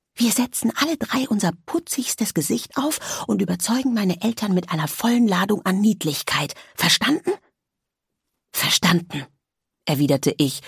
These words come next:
und Mopsy bellte, als würde er ebenfalls zustimmen. Bree atmete tief durch und öffnete die Haustür.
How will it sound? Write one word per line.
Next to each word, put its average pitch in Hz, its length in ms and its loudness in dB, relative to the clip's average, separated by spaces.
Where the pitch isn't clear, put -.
und 156 160 2
Mopsy 175 400 2
bellte, 165 500 2
als 135 240 -2
würde 151 180 4
er 143 220 4
ebenfalls 143 580 0
zustimmen. - 640 -2
Bree 185 300 4
atmete 165 480 2
tief 190 320 -2
durch 208 440 2
und 151 220 2
öffnete 151 460 0
die 139 160 2
Haustür. - 500 0